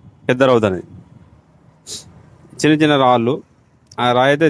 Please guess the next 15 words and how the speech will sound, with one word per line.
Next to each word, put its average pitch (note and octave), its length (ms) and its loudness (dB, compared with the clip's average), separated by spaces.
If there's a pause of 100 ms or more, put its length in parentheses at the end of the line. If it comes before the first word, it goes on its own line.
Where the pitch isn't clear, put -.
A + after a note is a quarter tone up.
తీసినా C#3+ 300 0
కూడా C#3 120 2
వస్తలేదు A2+ 320 0
అది. C3+ 100 -4 (1900)
ఇగో G#2 220 0
చూస్తురుగా G#2+ 400 -2
ఎంత G#2 160 -6
పెద్ద G2+ 100 -8 (120)
రౌతు F#2+ 220 -6
వేశారో. F#2+ 300 -12 (640)
అలా A#2 120 -2 (100)
మ్యాక్సిమం C#3+ 360 0
వేసే C3+ 240 0
కాడికి C#3 240 -2
వేశారు. A2 300 -2